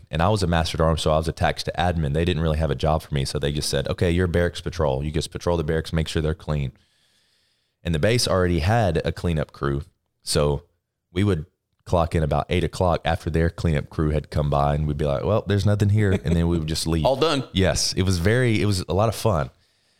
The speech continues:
Speaker 1: And remember, I, I told you I'm giving the, I'm giving you the long way. So this is where I met Sarah.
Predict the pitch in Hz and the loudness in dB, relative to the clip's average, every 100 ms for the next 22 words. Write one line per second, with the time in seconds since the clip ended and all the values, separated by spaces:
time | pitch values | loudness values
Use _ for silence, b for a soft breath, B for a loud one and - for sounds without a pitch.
0 | _ _ _ _ _ _ - 87 82 80 | _ _ _ _ _ _ 0 2 2 0
1 | - 101 95 95 95 - 98 90 87 87 | 0 2 2 2 0 0 2 2 2 0
2 | 87 80 80 - 90 95 101 92 87 82 | 0 0 0 0 0 0 2 2 2 2
3 | 90 92 87 82 76 69 - 78 85 101 | 2 2 2 0 0 0 0 0 2 2
4 | 98 95 87 85 - - 71 60 | 2 2 2 0 0 2 2 0